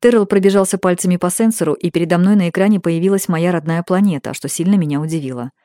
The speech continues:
Итак, планета Земля — колыбель цивилизации землян, которые уже четыре века успешно осваивают космос. Сначала орбита Земли,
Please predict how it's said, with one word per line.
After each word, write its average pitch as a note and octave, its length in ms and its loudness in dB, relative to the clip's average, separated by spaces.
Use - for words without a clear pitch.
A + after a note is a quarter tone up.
Итак, G#3 540 -2
планета F3 420 2
Земля — C#3+ 500 -2
колыбель D#3 360 -2
цивилизации D#3+ 640 -2
землян, D#3+ 500 0
которые C3 360 -8
уже D3 220 -4
четыре C#3 300 -4
века C#3 260 -4
успешно C#3 480 -4
осваивают C3+ 480 -6
космос. - 480 -8
Сначала G#3+ 440 -2
орбита D#3+ 440 -4
Земли, D#3 420 -2